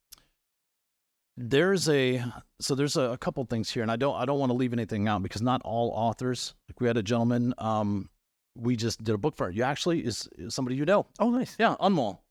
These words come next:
Speaker 2: Oh, yeah,
Speaker 1: So the
Speaker 2: yeah.
Speaker 1: format of his book, um,
Speaker 2: Anmol, that's great. I
Speaker 1: yeah,
Speaker 2: love
Speaker 1: Anmol,
Speaker 2: Anmol.
Speaker 1: yeah. So there's still the big challenge for him. He's a, he's a trader, right?
Speaker 2: Mm-hmm.
Speaker 1: You know, livetraders dot com.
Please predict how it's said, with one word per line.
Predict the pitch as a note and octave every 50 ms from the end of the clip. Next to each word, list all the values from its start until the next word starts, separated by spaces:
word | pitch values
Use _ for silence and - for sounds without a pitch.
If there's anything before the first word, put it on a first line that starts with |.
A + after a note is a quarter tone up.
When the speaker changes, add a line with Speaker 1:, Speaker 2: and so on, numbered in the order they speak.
| _ _ -
Speaker 2:
Oh, | F4 G4
yeah, | G4+ G4+ G4+
Speaker 1:
So | G4 - G#3+
the | F3+ -
Speaker 2:
yeah. | -
Speaker 1:
format | A3+ A3 G#3 G3+ G3 F#3
of | F3 D3
his | E3 F3 D#3
book, | - - A3+ G3 A#2 - - _
um, | - B2 B2 B2 A#2+ C#4+
Speaker 2:
Anmol, | E3+ A#2 F#2+ G#2
that's | - A#3 - -
great. | - - - -
I | A#3+
Speaker 1:
yeah, | C4 -
Speaker 2:
love | - G#3 F3 F#3+
Speaker 1:
Anmol, | F3 C#3+ B2 A#2
Speaker 2:
Anmol. | C3
Speaker 1:
yeah. | E3+ D3+ A2 B2+
So | - - F3 D#3
there's | C#3 D3+ F3+ E3+
still | - - A3 G#3 G3 F#3 B2+ - - _ _ _ _ _ _ _ _ -
the | C3+ C#3+ C#3+
big | B2 D3 D#3 D#3 C#3+ B2+ - _ -
challenge | - - E3 D#3+ D#3 C#3
for | - D#3
him. | D3 E3+ E3+
He's | E3+ D3 D3+
a, | D3+ C#3+
he's | - A#2+ C#3 C3+
a | C#3+
trader, | C3 - F3 F3+ F#3+ C#3+ F#2+
right? | G2 G2 A2 B2+ A#2+ F#2
Speaker 2:
Mm-hmm. | - A2+ A2
Speaker 1:
You | C#3+
know, | A#2+ A#2 A2 - G2+
livetraders | A2+ B2 B2+ - - C3+ C3+ C3+ B2+
dot | - C3+ B2 A#2+
com. | - D3 C3+ C#3 C#3+ B2+